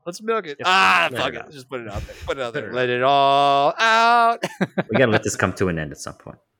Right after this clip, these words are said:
Speaker 1: Yeah, exactly.
Speaker 2: Taxpayer
Speaker 1: Well
Speaker 2: dollars. Well, thank,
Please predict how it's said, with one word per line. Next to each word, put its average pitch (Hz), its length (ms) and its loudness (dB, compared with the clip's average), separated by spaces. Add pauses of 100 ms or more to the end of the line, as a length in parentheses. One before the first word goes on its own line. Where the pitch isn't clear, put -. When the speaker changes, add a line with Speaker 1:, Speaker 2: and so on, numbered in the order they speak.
(160)
Speaker 1:
Yeah, 147 460 0
exactly. 120 880 -4 (480)
Speaker 2:
Taxpayer 98 560 -2
Speaker 1:
Well 147 160 2
Speaker 2:
dollars. - 100 -14 (220)
Well, 120 320 2
thank, 139 180 -4